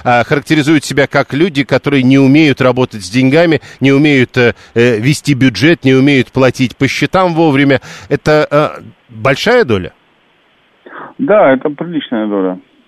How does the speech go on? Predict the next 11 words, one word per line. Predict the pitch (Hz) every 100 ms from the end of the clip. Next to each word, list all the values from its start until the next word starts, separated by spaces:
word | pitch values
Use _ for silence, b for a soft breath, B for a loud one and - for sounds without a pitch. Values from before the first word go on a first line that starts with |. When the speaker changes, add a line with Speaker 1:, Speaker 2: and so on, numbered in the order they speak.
| _
Speaker 1:
Что | - 185
с | -
этим | 160 151
делать? | 120 95 - _ _ _ _ _ _ - B B B
Speaker 2:
Ну, | 127 185 214 - - -
о, | 453 139 143 143 139 139 139 143 139 143 131
прежде | - 156 151 151
всего, | 143 190
конечно, | 180 170 143 127 143
учить | 147 123 110
людей. | 151 147 87